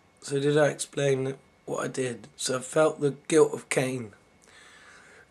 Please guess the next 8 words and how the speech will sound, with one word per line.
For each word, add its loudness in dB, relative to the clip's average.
And 0
for 0
me 6
personally, 4
that 4
was -4
the -6
first 6